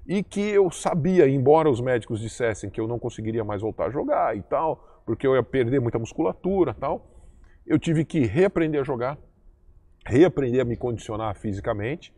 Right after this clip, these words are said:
Eu era um cara que saltava muito, e eu voltei a jogar depois pelo time da Ubra, lá no Sul, que não existe mais esse, esse clube. Inclusive fomos campeões brasileiros nesse ano, não, não lembro o ano, acho que foi dois mil e, dois mil e quatro,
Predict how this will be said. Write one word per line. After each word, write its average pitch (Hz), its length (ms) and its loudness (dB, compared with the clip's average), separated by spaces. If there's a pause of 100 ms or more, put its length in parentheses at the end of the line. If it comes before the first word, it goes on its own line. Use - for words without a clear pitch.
(300)
Eu 120 140 4
era 139 120 6
um 127 40 -4
cara 123 180 -2
que - 80 -12
saltava 120 360 0
muito, 160 420 -4 (540)
e 143 160 -2
eu 170 140 8
voltei 120 500 2
a 165 60 6
jogar 135 260 2
depois 127 440 0
pelo 120 240 -4
time 120 240 -8
da 123 120 -2
Ubra, 156 420 2
lá 107 140 -2
no 113 120 -4
Sul, 151 300 -4
que 113 120 -12
não 104 120 -4
existe 101 320 -6
mais 98 200 -6
esse, - 320 -8
esse - 200 -10
clube. 135 360 -4 (220)
Inclusive 120 220 -4
fomos 113 200 -6
campeões 117 400 -6
brasileiros 107 500 -4
nesse 101 280 -8
ano, 127 260 -6
não, 110 240 -8 (280)
não 107 120 -6
lembro 123 240 -2
o 131 40 -4
ano, 123 100 -6
acho - 100 -14
que - 60 -18
foi 120 360 -2 (920)
dois 104 300 0
mil 131 600 -2
e, 147 460 -4 (100)
dois 107 180 0
mil 127 160 -6
e - 20 -8
quatro, 107 680 -8